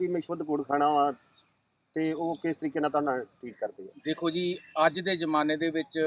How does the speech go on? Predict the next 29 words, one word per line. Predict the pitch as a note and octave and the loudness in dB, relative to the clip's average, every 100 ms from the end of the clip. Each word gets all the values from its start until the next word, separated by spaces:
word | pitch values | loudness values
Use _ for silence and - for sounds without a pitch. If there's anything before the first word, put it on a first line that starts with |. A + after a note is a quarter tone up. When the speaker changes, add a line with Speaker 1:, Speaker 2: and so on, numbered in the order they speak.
| D#3 - - | 0 -4 -2
Speaker 2:
ਕੋਈ | G3+ A3 A3 | 2 4 2
ਵੀ | G3 - | -4 -8
ਪਿਓਰ | G3 G#3+ A3+ | 0 6 6
ਚੀਜ਼ | - F3+ E3+ E3 E3+ D#3 - _ _ | 6 -4 -2 -2 -2 -4 -8 _ _
ਨਹੀਂ | D3 F3 | 0 2
ਮਿਲ | E3 C#3 | 4 2
ਰਹੀ, | G#2 - - _ _ _ - _ E3+ | 0 -18 -20 _ _ _ -20 _ -4
ਤੇ | |
ਜਦੋਂ | E3 A3 A#3+ | 2 6 8
ਉਹਨਾਂ | B3 B3+ | 8 6
ਨੂੰ | B3 A3+ | 8 6
ਅਸੀਂ | A#3 | 6
ਦੱਸਦੇ | G3+ F#3+ E3 G#3+ | 8 8 6 4
ਹਾਂ | G#3+ | 6
ਕਿ | G#3+ | 4
ਸਾਡਾ | G3 F#3 F#3 | 6 8 8
ਆਪਣਾ | E3 F#3+ F#3+ | 6 4 4
ਪਲਾਂਟ | F#3+ E3+ D#3+ E3 | 4 2 2 4
ਆ, | F3 | 4
ਅਸੀਂ | F3 | 4
ਆਪ | E3 E3 F#3 | 4 4 4
ਤਿਆਰ | F#3 E3+ E3 | 4 6 6
ਕਰਕੇ | E3 D#3 E3 | 4 4 2
ਇੱਥੇ | E3 - D#3 | -4 0 6
ਲੈ | D3+ | 6
ਕੇ | D3+ D3+ | 6 2
ਆ | C#3 | 2
ਰਹੇ | C#3 | 2
ਹਾਂ, | D3+ | 0